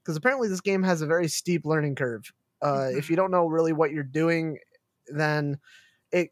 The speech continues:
Speaker 1: can be a little bit difficult. You basically just have to take a few shots in the dark to figure out what you can do and what you can't do and how to do those things that you, you can do. But luckily, I actually had my own little personal tutorial for it, which was super nice. Uh,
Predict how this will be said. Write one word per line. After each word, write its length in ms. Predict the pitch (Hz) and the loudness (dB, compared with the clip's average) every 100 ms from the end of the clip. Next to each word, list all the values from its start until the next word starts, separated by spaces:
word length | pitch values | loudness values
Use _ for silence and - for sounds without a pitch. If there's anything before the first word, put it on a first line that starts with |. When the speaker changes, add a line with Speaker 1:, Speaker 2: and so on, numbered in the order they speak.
| - | -2
Speaker 1:
can 200 | 190 185 | 0 2
be 100 | 185 | 4
a 60 | 170 | 4
little 200 | 185 175 | 4 2
bit 180 | 170 | 2
difficult. 500 | 156 196 208 233 233 | 2 0 0 0 0
You 120 | 160 151 | 0 2
basically 460 | 175 175 - 175 | 2 2 0 0
just 180 | 160 160 | 0 -2
have 160 | 165 160 | -2 -2
to 80 | 147 | -2
take 200 | 165 - | -4 -4
a 60 | |
few 140 | 160 151 | -6 -2
shots 380 | - 156 - 147 | 2 2 0 -6
in 40 | |
the 60 | 135 | 0
dark 300 | 143 151 139 | 2 2 -4
to 80 | |
figure 300 | 123 151 143 143 | -6 -4 0 0
out 140 | 127 | 0
what 180 | 143 131 | -2 -2
you 100 | 143 | -4
can 160 | 139 | -4
do 220 | 131 143 147 | 0 2 2
and 80 | |
what 160 | 127 101 | 0 -6
you 100 | 98 | -8
can't 300 | - 165 160 | -2 -2 2
do 300 | 190 196 190 - | 2 2 0 -6
and 100 | 135 | -4
how 140 | 131 120 | -2 -4
to 80 | |
do 200 | 113 165 | -2 -2
those 240 | 208 208 202 | 0 0 0
things 240 | 202 196 | -2 0
that 140 | 165 139 | -2 -4
you, 180 | 139 143 _ - | -8 -10 _ -20
you 200 | 160 160 | -20 -8
can 280 | 196 190 190 | -2 0 4
do. 260 | 196 202 - - _ _ _ _ - | 4 2 -4 -20 _ _ _ _ 0
But 320 | 165 160 147 | 4 4 4
luckily, 380 | 196 196 190 170 | 2 2 2 4
I 140 | 156 | 4
actually 380 | 165 160 165 151 | 2 0 -2 0
had 160 | 156 143 | 2 2
my 100 | 147 | 0
own 140 | 143 | 0
little 200 | 139 139 | 0 -2
personal 460 | 135 160 151 156 143 | 0 0 2 0 0
tutorial 680 | 135 165 220 180 143 160 - _ _ _ _ | -2 2 2 2 0 -2 -6 _ _ _ _
for 260 | 165 156 | 0 2
it, 120 | 254 - _ _ _ _ _ _ _ | 2 -2 _ _ _ _ _ _ _
which 180 | 160 151 | -2 0
was 120 | 143 | -2
super 180 | 156 147 | -2 0
nice. 340 | 139 202 - - _ _ _ _ _ _ - | 0 0 -4 -12 _ _ _ _ _ _ 0
Uh, 580 | 175 165 160 160 156 | 2 4 4 4 4